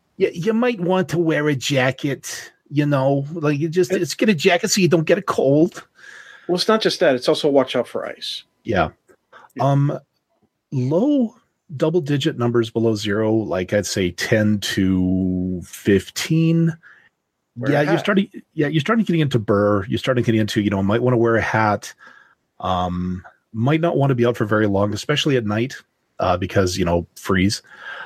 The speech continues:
Speaker 1: Uh, once you get below minus fifteen, then it starts to get into, you know, grumbling, complaining territory. Now, w-, I do, I myself personally do have a hard and fast rule. At twenty-five below,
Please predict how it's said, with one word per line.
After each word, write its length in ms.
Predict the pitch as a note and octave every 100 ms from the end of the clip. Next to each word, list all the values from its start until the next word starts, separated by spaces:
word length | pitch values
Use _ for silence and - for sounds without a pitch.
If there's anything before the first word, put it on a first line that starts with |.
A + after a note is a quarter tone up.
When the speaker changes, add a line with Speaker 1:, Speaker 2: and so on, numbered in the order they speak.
| - -
Speaker 1:
Uh, 300 | A2+ A2+ A2+ -
once 320 | B2 F3 C#4+ B3
you 80 |
get 260 | F3 G3 C3+
below 560 | D#3 D3 C#3+ C#3+ C3+ -
minus 340 | A2 A2 G#2+
fifteen, 580 | - G2+ - F#2+ F#2 F2+ - _ _ _ _ _ _ _ _ _
then 600 | A#2+ A2+ A#2 D#3 E3+ F3 F3+
it 160 | C#3+ C#3
starts 320 | - B2 -
to 100 | A#2+
get 100 | A2+
into, 400 | G#2+ - A2 G#2
you 140 | G#2
know, 280 | F#2+ F#2+ F2+ - - A2+
grumbling, 420 | A2+ A#2 A#2 A2
complaining 420 | G2 G2+ A2+ G#2+
territory. 560 | F#2+ F2+ F2 F#2 G#1 - _ _ _ _ _ _ -
Now, 160 | A#2
w-, 220 | A#2+ C3 C3 B2
I 80 |
do, 180 | A#2 C3+ - - - -
I 100 | B2
myself 400 | D3 E3+ D#3 D3+
personally 320 | D3 C#3 C3+
do 120 | A2+ A2
have 160 | A2
a 120 | G#2
hard 260 | F#2 G2+ F#2+
and 100 | F2
fast 260 | F#2+ F2 -
rule. 260 | E2 B1+ - _ _ _ _ _ _ _ _ _ _ _ _ -
At 140 | G2+
twenty-five 460 | - D3+ E3+ G#3 F#3
below, 380 | D#3+ D#3+ E3+